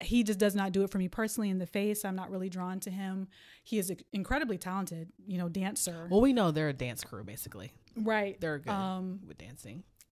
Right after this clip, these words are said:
Speaker 1: And I will say there are certain lines and songs he's done. It st-, it stands out to me
Speaker 2: Mm-hmm,
Speaker 1: where I'm like,
Speaker 2: mm-hmm.
Speaker 1: "Oh, that's Wooyoung, and he sounds great." Uh, but just overall, just overall,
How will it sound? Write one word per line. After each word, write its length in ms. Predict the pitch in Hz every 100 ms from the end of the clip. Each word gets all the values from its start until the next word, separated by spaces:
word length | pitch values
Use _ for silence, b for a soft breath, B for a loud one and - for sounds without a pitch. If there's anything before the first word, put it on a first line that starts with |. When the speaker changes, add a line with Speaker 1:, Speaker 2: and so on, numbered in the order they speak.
| -
Speaker 1:
And 340 | 233 220 220
I 140 | 214 208
will 260 | 214 240
say 360 | 254 - 233 220
there 160 | 208 240
are 140 | 294
certain 340 | - 277 226 208
lines 280 | 196 208
and 100 | 220
songs 280 | - 196 190
he's 100 | 196 175
done. 180 | 180
It 140 | 185 -
st-, 200 | - -
it 60 |
stands 260 | 160 196 175
out 160 | 165 -
to 100 | -
me 120 | 170
Speaker 2:
Mm-hmm, 140 | 160 135
Speaker 1:
where 100 | 185
I'm 80 | 180
like, 160 | 165
Speaker 2:
mm-hmm. 140 | 147 143 277
Speaker 1:
"Oh, 140 | 302
that's 260 | 190 262 -
Wooyoung, 340 | 240 180 180 185
and 360 | 175 175 180
he 140 | - 208
sounds 280 | 190 180
great." 240 | 165 165 - _ B B B B B
Uh, 160 | 208 226
but 140 | 233
just 160 | 415 415
overall, 680 | 269 262 220 220 214 185 185 - - _ _ _ _ _ _ - _ -
just 220 | 226 262 -
overall, 840 | 240 233 214 202 196 202 208